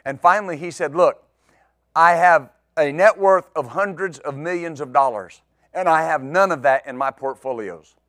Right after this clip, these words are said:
So that's what I'm saying. I say that to say this. I've been living by faith for going on thirty years of my existence.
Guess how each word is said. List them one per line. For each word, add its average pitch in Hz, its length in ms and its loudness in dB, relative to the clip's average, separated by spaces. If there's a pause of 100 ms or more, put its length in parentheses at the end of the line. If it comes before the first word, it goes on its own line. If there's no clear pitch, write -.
(1600)
So - 100 -4
that's 127 180 0
what 131 200 2
I'm 135 80 -6
saying. 113 260 -10 (1040)
I 147 120 0
say 180 200 2
that 170 220 2
to - 60 -18
say 156 180 -4
this. 143 340 -4 (2500)
I've 175 180 6
been 156 260 -2
living 208 400 0
by 170 200 6
faith 139 600 -4 (300)
for 147 180 -2
going 165 320 0
on 139 200 0
thirty 185 440 0
years 160 640 -6 (360)
of 131 140 -4
my 139 220 0
existence. 117 880 -12